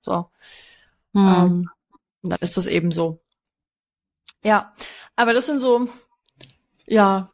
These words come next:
Speaker 1: aber ansonsten, ich glaube, was ich halt auch noch schwer fand,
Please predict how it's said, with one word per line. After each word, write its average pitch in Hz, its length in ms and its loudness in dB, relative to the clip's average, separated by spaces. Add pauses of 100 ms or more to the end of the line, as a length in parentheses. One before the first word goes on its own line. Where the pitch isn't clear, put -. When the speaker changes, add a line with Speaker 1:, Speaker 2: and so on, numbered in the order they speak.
(160)
Speaker 1:
aber 208 180 0
ansonsten, 226 800 -2 (640)
ich - 220 -10
glaube, 208 640 0 (1500)
was 262 160 -2
ich 277 160 -2
halt 233 180 -2
auch 247 220 2
noch 330 160 -4
schwer 220 400 -2
fand, 330 540 -4